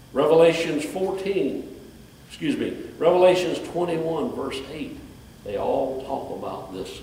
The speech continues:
second death. <coughs> Listen, church, God does not want us to have any part in the second death.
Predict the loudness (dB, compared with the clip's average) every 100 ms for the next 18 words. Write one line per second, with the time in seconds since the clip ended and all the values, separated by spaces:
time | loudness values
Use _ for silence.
0 | -18 -16 -16 -16 -18 -18 -18 -18 -18 -20
1 | -20 -20 -20 -16 -4 -2 2 2 2 -4
2 | -6 -8 -12 -12 -2 0 2 -2 0 0
3 | 0 -2 0 0 0 -2 -4 -2 -2 -2
4 | -4 -2 -4 -6 -10 -10 -8 -4 -4 -4
5 | -6 -10 -10 -14 -18 -16 -8 -6 -6 -10
6 | -16 -18 -14 -10 -8 -8 -10 -14 -14 -14
7 | -16